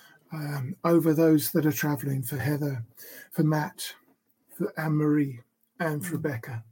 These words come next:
Speaker 1: And Lord, we pray for open doors.
Speaker 2: Yes.
Speaker 1: Open doors, Lord, just open doors. And as they travel, Lord, we, we pray, uh, your, your safety upon them. We pray that you would minister to them as they travel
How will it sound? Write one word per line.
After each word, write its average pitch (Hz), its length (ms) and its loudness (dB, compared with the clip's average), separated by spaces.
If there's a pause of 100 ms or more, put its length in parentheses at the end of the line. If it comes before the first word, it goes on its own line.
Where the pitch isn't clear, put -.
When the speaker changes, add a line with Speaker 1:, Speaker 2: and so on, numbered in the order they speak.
(420)
Speaker 1:
And 165 140 0
Lord, 165 220 4
we 185 120 4
pray 170 300 0
for 185 200 -6
open 185 440 4
doors. 143 760 -2 (220)
Speaker 2:
Yes. 185 460 -12
Speaker 1:
Open 180 440 2
doors, 151 560 2
Lord, 165 240 -12
just 160 260 -14
open 185 380 0
doors. - 580 -16 (460)
And 180 120 -2
as 175 160 -2
they 165 100 0
travel, 170 400 0
Lord, 160 300 2
we, 151 220 0
we 156 180 2
pray, 165 400 -2 (340)
uh, 156 280 -2
your, 160 500 0
your 160 220 -6
safety 185 580 0
upon 170 340 -8
them. 160 240 -10 (540)
We 185 100 -2
pray 165 480 -4
that 170 200 -6
you 165 140 0
would 147 140 -4
minister 180 500 2
to - 120 -10
them 165 220 0
as 165 300 -4
they 156 180 2
travel 156 500 -6